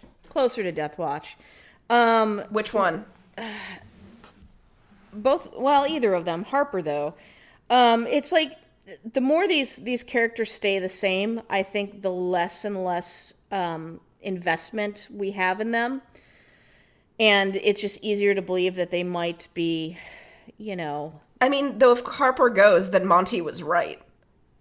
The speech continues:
Speaker 2: Like, if Harper dies this season, then Monty was right to just be like, "I don't wanna go to the ground. Things are good here."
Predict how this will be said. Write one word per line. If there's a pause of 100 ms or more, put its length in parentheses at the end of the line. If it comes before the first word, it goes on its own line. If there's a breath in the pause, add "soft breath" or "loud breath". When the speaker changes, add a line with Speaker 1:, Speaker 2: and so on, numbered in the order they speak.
(140)
Speaker 2:
Like,
if
Harper
dies
this
season,
then
Monty
was
right
to
just
be
like,
"I
don't
wanna
go
to
the
ground.
Things
are
good
here."